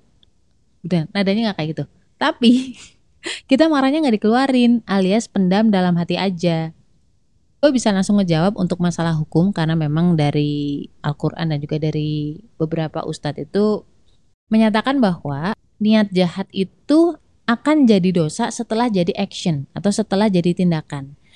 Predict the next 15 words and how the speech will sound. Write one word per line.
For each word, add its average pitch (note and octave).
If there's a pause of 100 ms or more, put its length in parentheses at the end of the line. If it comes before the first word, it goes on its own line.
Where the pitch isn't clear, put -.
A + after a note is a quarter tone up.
(140)
Beda F#3
dengan A3
niat B3
baik, B3
ketika A3+
kita A#3+
punya A3+
niatan G3+
baik, A#3+ (160)
sudah C4
jadi G3+
pahala E3+
walaupun G3+
belum F#3+
dilakukan. D3